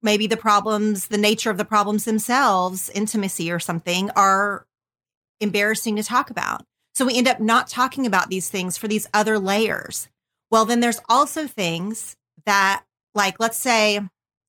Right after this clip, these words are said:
this is something I talk a lot about in my book, things from our past, like, things from our, and I don't, I don't mean, like, deep childhood traumas that everyone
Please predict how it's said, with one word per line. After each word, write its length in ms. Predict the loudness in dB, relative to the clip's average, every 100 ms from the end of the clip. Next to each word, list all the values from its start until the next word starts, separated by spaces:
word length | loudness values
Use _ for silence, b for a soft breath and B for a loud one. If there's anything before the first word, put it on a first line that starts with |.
| _ _ -8
this 120 | -6
is 80 | -4
something 180 | -4
I 40 | -2
talk 200 | -4 -4
a 40 |
lot 120 | -2 0
about 180 | -2
in 80 | -2
my 80 | -6
book, 280 | -4 -6 -8 _ _ _ _ _ _ _ -2
things 280 | 0 0
from 160 | -2 2
our 140 | 2
past, 800 | 0 0 2 2 0 -6 -10 -8
like, 140 | -10 -6
things 260 | -4 -4
from 200 | -4 -2
our, 280 | 0 2 2
and 100 | 2
I 80 | 2
don't, 200 | 0 2
I 100 | 2
don't 180 | 0 0
mean, 160 | 0 2
like, 240 | 0 -2
deep 220 | -4 -4
childhood 500 | -4 0 0 0 -4
traumas 640 | -4 0 2 4 2 0 -2
that 120 | 0
everyone 720 | 2 2 2 2 0 0 -2